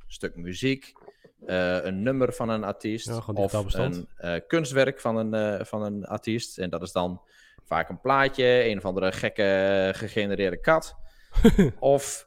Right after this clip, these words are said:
Speaker 1: eh, een of andere drie D artwork. Het kan echt alle kanten op. Ehm, maar het is eigenlijk een, eh, eigenlijk zo'n hype het afgelopen jaar geworden,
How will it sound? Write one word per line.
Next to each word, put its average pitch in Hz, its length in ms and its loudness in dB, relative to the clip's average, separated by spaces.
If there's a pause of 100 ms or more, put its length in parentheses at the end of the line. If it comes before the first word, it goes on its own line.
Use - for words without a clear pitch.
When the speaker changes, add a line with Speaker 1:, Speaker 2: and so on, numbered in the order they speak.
Speaker 1:
eh, 120 420 6
een 131 120 4
of 117 80 0
andere 113 340 6
drie 113 540 6
D - 40 0
artwork. 120 760 4
Het 95 180 -2
kan 110 240 2
echt - 260 -2
alle 98 180 0
kanten 92 280 -2
op. 98 180 -6 (920)
Ehm, 98 400 4 (180)
maar 131 280 8
het 156 160 2
is 180 140 0
eigenlijk 196 420 0
een, 170 220 0
eh, 170 460 2
eigenlijk 165 340 4
zo'n 175 260 4
hype 160 320 4 (100)
het 131 180 -6
afgelopen 139 360 -2
jaar 147 220 0
geworden, 98 380 -4